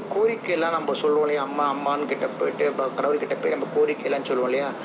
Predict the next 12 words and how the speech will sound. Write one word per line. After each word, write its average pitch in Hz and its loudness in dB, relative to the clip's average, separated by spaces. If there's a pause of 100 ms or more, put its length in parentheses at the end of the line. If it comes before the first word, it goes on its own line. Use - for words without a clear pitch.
(280)
அதுக்கு 135 -2 (600)
இறங்கி 147 0 (580)
செவி 185 0
சாய்ப்பவள், 131 2 (720)
அதற்கு 190 0 (360)
இறங்கி 147 0 (380)
செவி 170 0
சாய்ப்பவள். 131 0 (360)
பக்த - -2
நம்ராம், 139 0 (380)
பக்தர்களுக்கு 135 0 (380)
இறங்கி 156 0